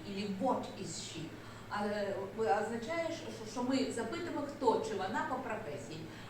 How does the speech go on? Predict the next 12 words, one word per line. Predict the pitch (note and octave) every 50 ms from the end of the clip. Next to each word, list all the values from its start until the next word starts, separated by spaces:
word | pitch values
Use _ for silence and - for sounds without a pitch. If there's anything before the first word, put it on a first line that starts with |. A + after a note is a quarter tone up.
| - -
What | A#3+ A#3 C#4+ F4+ G#4 G#4+ G#4 G4
is | F#4+ - - - - - - - -
she? | - - - B3 A#3+ A#3+ A#3 A3+ - - - - - - -
She | - - B3 A#3+ A3+
is | A3 A3+
a | A#3+ A3+ - -
teacher, | - G3 - - - D#3+ D#3 D3+ C#3+
вона | D#3 D#3 F3+ F3 - -
вчитель. | - - B3+ - - D3 C3 B2+ - - - - - -
What | - A#3+ G3+ E4 G#4 A4+ A4
is | A4+ A4 - - - - C#4
he? | C4 C4 A3 A3+ -